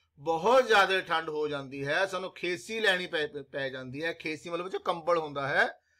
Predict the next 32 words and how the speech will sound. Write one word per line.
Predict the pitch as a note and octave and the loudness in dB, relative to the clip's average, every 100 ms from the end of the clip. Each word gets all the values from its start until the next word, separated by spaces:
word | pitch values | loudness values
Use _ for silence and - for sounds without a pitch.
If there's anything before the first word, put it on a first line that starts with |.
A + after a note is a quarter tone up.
| _ _ _ | _ _ _
"ਧੂਣੀਆਂ | A3+ A3 F#3+ A3 B3+ | -2 0 0 4 6
ਲਾ | A#3+ G#3+ | 8 6
ਲਾ | F#3+ F3 | 6 2
ਸੇਕੀ | D#3 C#3+ C#3+ C3 | -2 -8 -10 -8
ਦਾ", | B2 A#2 _ _ _ | -8 -8 _ _ _
"ਧੂਣੀਆਂ | G3 F3+ F#3 A3+ | -6 -4 0 2
ਲਾ | A3 G3+ | 4 6
ਲਾ | F#3+ | 4
ਸੇਕੀ" | E3+ D#3+ D#3 | 0 -4 -4
ਦਾ | D#3 | -4
ਮਤਲਬ | D3 D3 D3 F#3 A#3+ - _ _ _ | -4 -4 0 2 2 -2 _ _ _
ਕਿ, | F3+ F3 F3+ A#3 C4 - _ - | -12 -10 -6 -6 -8 -14 _ -10
ਅਹ, | E3 D#3 D#3 D3+ | -6 -4 -4 -4
ਲੱਕੜਾਂ | D3+ F3 F3 G#3 A#3 | -4 -6 -2 2 2
ਨੂੰ | G3+ G3+ E3+ | 2 2 2
ਅੱਗ | E3+ | 2
ਬਾਲ | E3 D#3 D3+ | 2 2 2
ਬਾਲ | C#3+ C#3 | 0 -4
ਕੇ | C3 E3+ F3 | -4 -4 -2
ਅਸੀਂ | C3+ D3+ | -2 -6
ਆਪਣੀ | C#3 C#3+ | -6 -6
ਠੰਡ | C3 C#3+ C3 | -8 -6 -6
ਨੂੰ | C3 D#3+ A#3 A#3+ | -8 -8 -10 -12
ਦੂਰ | C#3 C3+ C3 F#3 - | -10 -8 -8 -8 -8
ਭਜਾਉਂਦੇ | E3+ E3+ C3+ A#2+ A#2+ | -4 -4 -4 -8 -10
ਹਾਂ। | C#3+ C3 - _ _ _ _ _ _ _ _ _ _ _ _ | -8 -10 -12 _ _ _ _ _ _ _ _ _ _ _ _
"ਮਾਘ | F3 G3+ A#3 A#3 | 2 6 6 6
ਨਜ਼ਾਰੇ | A#3 G3+ F#3+ F3+ F#3 | 2 4 4 4 2
ਧੁੱਪਾਂ | F3+ E3+ - D3 C#3+ | -2 -8 -4 -2 -2
ਦੇ, | C#3+ D#3+ G#3+ C4 - | 0 0 2 0 -6
ਪੱਤੇ | G#3+ F3+ - A#3 A3+ | -6 -6 4 6 6
ਝੜਦੇ | G#3+ D#3+ C#3+ F#3+ A#3 | 4 0 0 -2 -2